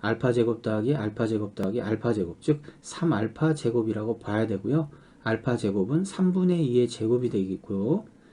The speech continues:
자, 이십칠분의 K니까 이거를 K에 관한 식으로 바꿔주면 삼 곱하기 삼분의 이의 제곱에 이십칠을 곱하죠. 그래서 삼십육이 나오므로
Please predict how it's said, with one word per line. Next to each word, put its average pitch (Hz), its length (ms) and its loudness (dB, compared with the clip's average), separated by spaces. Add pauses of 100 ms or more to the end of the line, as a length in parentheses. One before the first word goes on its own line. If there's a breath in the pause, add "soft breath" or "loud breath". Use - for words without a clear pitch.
(340 loud breath)
자, 104 180 -4
이십칠분의 143 680 2
K니까 147 480 4
이거를 110 280 2
K에 170 340 6
관한 135 300 2
식으로 113 280 -2
바꿔주면 107 800 0 (160 loud breath)
삼 143 360 4
곱하기 110 480 -2
삼분의 147 580 2
이의 120 160 0
제곱에 107 600 -4
이십칠을 147 640 -2
곱하죠. 92 500 -8 (500 soft breath)
그래서 113 240 -2
삼십육이 139 720 2
나오므로 98 560 0